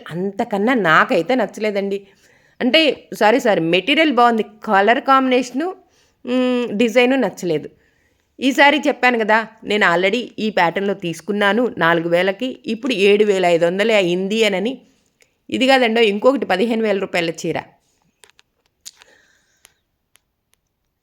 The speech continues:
అది చూసారా, నేను లాస్ట్ టైము నాలుగు వేలకి మూడు చీరలు తీసుకెళ్ళానని చెప్పి వాళ్ళని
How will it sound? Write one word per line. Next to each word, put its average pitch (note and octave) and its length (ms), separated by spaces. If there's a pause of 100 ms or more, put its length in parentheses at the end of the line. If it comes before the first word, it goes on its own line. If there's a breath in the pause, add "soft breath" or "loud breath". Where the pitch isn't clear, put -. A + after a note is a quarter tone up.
(120)
అది A3 180
చూసారా, C4+ 520
నేను A3 180
లాస్ట్ G3 280
టైము C4 300
నాలుగు G#3 380
వేలకి B3 260
మూడు A3 260
చీరలు A#3+ 340
తీసుకెళ్ళానని G#3 640
చెప్పి G3+ 220
వాళ్ళని E3+ 360